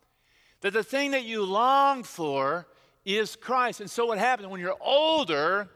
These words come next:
and you've had your head beat against the wall again and again and again, finally you give up. Some of you are still beating your head against the wall.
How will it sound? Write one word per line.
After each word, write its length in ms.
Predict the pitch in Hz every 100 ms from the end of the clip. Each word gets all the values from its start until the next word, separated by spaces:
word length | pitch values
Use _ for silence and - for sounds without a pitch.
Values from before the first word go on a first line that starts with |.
| _ _ _ _ _ _ _ -
and 100 | 190
you've 140 | 214
had 280 | 226 262 214
your 140 | 226
head 360 | 185 254 285 196
beat 140 | 202
against 300 | 165 165 -
the 100 | 147
wall 320 | 127 135 156
again 300 | 147 127 170
and 100 | 151
again 220 | 139 127 139
and 80 |
again, 240 | 131 151 170
finally 560 | - - 233 277 262
you 220 | 190 185 220
give 340 | 160 240 233
up. 480 | 262 285 277 185 - _ _ _ _ _ _ _ _ _ _ _ _ _ _ _ _ _ _ _ _ _ _ _
Some 300 | - 143 190
of 140 | 214
you 260 | 180 175 170
are 120 | 165
still 440 | 160 - 165 160 131 110
beating 340 | 135 131 131
your 160 | 131 147
head 240 | 175 208
against 300 | 160 123 -
the 80 | 120
wall. 300 | 107 82 87